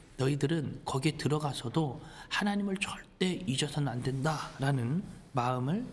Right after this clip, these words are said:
하나님께서 계속해서 전하고 계시는 부분입니다. 어, 십 절부터 보면, 내 하나님 여호와께서 내 조상 아브라함과 이삭과 야곱을 향하여 내게 주리라 맹세하신 땅으로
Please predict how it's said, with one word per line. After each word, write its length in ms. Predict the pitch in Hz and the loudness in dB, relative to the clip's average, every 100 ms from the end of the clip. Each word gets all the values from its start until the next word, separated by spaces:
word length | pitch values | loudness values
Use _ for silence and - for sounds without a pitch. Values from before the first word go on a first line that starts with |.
| - - | -12 -4
하나님께서 420 | 160 151 127 127 | -2 0 -2 -4
계속해서 480 | 113 107 123 113 143 | -6 -6 -6 -4 -6
전하고 500 | - 123 139 139 117 | -4 0 2 2 0
계시는 340 | 117 - 135 | 0 0 0
부분입니다. 600 | 156 131 120 107 - - - - - - - - | 0 -2 -2 -2 -6 -10 -14 -20 -12 -10 -10 -2
어, 140 | 123 120 | 0 2
십 180 | - | 4
절부터 400 | 196 190 190 170 | 6 6 4 4
보면, 580 | 135 135 131 117 165 170 | 4 2 2 2 0 2
내 120 | 151 | 2
하나님 340 | 147 175 180 160 | 4 4 4 4
여호와께서 540 | 135 135 131 131 143 | 2 2 0 0 2
내 120 | 131 | 2
조상 340 | 127 127 139 120 | 2 2 2 0
아브라함과 480 | 123 131 123 123 120 | 0 0 0 0 0
이삭과 380 | 123 120 120 | 0 -2 -2
야곱을 380 | 120 117 135 127 | -2 -2 -2 -2
향하여 360 | 120 127 131 151 | -2 0 2 2
내게 240 | 127 139 | 2 0
주리라 340 | 143 139 139 123 | 0 0 0 0
맹세하신 720 | 123 151 156 165 160 170 - | 2 2 4 2 4 2 2
땅으로 380 | 143 139 185 | 0 4 2